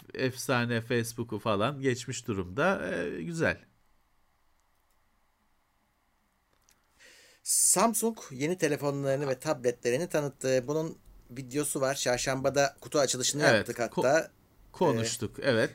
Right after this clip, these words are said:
Speaker 2: konuştuk. Sadece
Speaker 1: Tab-
Speaker 2: şeyi soracağım sana. Heh, yani iki tane şeyden bahsedelim bence burada. Birincisi
Speaker 1: Evet.
Speaker 2: Note'un S'e katılması olsun.
Speaker 1: Evet. Evet, S yirmi iki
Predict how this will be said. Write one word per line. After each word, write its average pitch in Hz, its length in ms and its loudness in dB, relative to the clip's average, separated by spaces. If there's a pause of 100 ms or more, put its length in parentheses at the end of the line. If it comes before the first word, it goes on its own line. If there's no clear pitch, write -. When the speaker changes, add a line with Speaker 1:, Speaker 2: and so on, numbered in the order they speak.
Speaker 2:
konuştuk. 143 380 -2
Sadece 202 240 8
Speaker 1:
Tab- 180 80 12
Speaker 2:
şeyi 190 120 10
soracağım 127 440 2
sana. 104 240 -8 (440)
Heh, 147 140 2 (260)
yani 143 160 4
iki - 160 -6
tane 175 240 6
şeyden 170 360 4
bahsedelim 117 480 0
bence 120 320 0
burada. 110 320 -4 (340)
Birincisi 165 460 2
Speaker 1:
Evet. 151 160 4
Speaker 2:
Note'un 175 400 4 (260)
S'e 170 180 6
katılması 131 640 0 (680)
olsun. 120 300 2
Speaker 1:
Evet. - 280 4 (1500)
Evet, 151 240 6 (400)
S 220 160 -2
yirmi 190 280 2
iki 208 440 -2